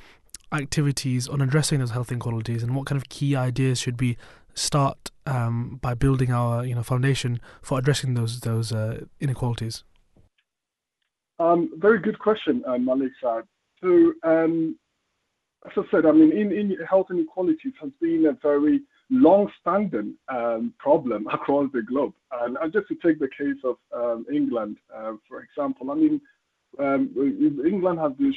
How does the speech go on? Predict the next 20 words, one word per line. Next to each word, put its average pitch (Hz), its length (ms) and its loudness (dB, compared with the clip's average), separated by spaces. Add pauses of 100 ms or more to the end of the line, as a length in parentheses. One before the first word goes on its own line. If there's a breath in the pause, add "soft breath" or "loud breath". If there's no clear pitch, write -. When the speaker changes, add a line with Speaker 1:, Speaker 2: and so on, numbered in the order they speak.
Speaker 2:
struggling 156 480 2
to 120 80 -12
bring, 139 300 0 (100)
bridge 135 320 2
the 127 120 0
health 143 300 -4
inequality 131 600 -10
gap 123 200 -8
for 120 100 -12
the 120 80 -14
past 143 360 -12
thirty 131 260 -6
years 131 520 2
and 120 160 -12
has 117 160 -12
still 156 160 0
not 139 240 0
been 123 180 -4
able 123 200 -8
to - 100 -20